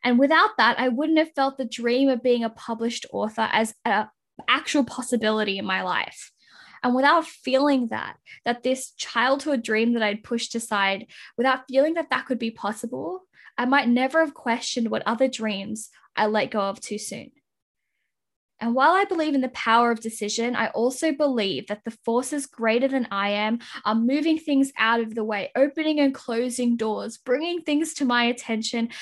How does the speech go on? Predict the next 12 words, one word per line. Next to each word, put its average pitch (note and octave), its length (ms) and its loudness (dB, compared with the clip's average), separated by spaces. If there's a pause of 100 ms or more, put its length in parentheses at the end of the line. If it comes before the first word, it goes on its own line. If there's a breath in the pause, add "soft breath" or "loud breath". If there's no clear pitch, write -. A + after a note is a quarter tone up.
so A#3+ 140 -8
that B3+ 160 0
I B3+ 160 2
can D#4+ 180 -2
fulfill B3 400 -4
my A3 160 0
purpose C4 680 -6 (260 loud breath)
and B3 140 0
unleash A3+ 400 0
my A3 220 -4
fullest F#3 360 -8
potential. A3+ 680 -8